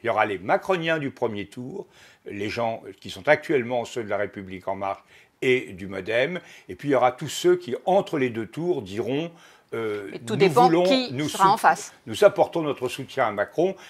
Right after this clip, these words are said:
Speaker 1: mais nous ne serons pas des bénis oui-oui. » Donc je pense que, proportionnel ou pas, de toute manière, la majorité de demain sera plus équilibrée et davantage pluraliste qu'elle ne l'est aujourd'hui.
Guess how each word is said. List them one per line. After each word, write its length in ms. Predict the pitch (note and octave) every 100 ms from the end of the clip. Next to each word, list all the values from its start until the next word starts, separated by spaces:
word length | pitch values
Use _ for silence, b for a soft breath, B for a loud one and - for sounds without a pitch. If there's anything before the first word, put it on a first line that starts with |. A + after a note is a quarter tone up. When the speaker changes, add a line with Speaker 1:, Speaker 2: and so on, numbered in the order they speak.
| B A#2+
Speaker 1:
mais 180 | C#3
nous 120 | E3+ D3+
ne 60 |
serons 280 | - B2 A#2
pas 160 | D3 C3+
des 100 | A2+
bénis 320 | A2+ A2+ A2
oui-oui. » 420 | G2 F#2 C3 F3+ B B
Donc 140 | C3+ A2+
je 100 | D#3+
pense 320 | - C#3+ -
que, 80 | G2+
proportionnel 840 | - G#3 G#3 F#3+ - D3+ C3 G#2+
ou 80 | A2
pas, 360 | - D3+ - B B -
de 140 | A2+
toute 240 | B2 G#3 D#3
manière, 400 | C3+ C#3+ F3+ D3
la 120 | G#2+
majorité 580 | C#3 D3+ E3 D#3 - B2+
de 80 | G2+
demain 360 | A2+ A#2 C#3 B B
sera 400 | - C3 B2 C3
plus 240 | - G#3 F#3
équilibrée 680 | F3+ D3+ C3 B2 C3 C3+ b b
et 100 | A2
davantage 560 | A2 C#3 C3 C3 C#3 -
pluraliste 560 | C3+ G2+ A2 A#2+ - F#2+
qu'elle 160 | G#2+
ne 80 | G2+
l'est 140 | G2+
aujourd'hui. 480 | A2 G2 E2 D#2+ -